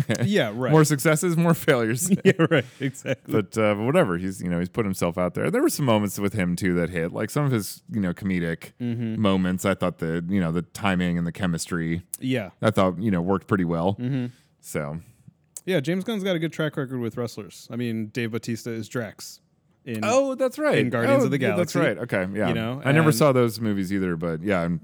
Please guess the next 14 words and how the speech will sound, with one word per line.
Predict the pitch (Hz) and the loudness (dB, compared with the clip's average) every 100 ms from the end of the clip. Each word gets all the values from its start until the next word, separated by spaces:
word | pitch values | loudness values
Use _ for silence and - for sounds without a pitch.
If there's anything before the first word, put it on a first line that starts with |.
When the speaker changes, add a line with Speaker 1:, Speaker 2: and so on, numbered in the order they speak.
| 85 | -6
Speaker 1:
uh, | 80 80 | -8 -4
aware | 92 107 95 80 87 | 0 2 2 0 -4
that | 82 | -6
he | 82 | -4
was | 80 78 | -4 -4
in | 82 | -2
that. | 76 | 0
Speaker 2:
Yeah. | 127 92 - - | -2 -4 -8 -4
I | |
mean, | 170 180 | 0 0
surprisingly, | 196 165 - 165 160 147 131 120 | -2 -6 0 2 2 0 -2 -2
he | 110 131 | -4 -2
is, | 127 117 110 | -2 -2 -6
like, | 107 104 92 | -8 -8 -12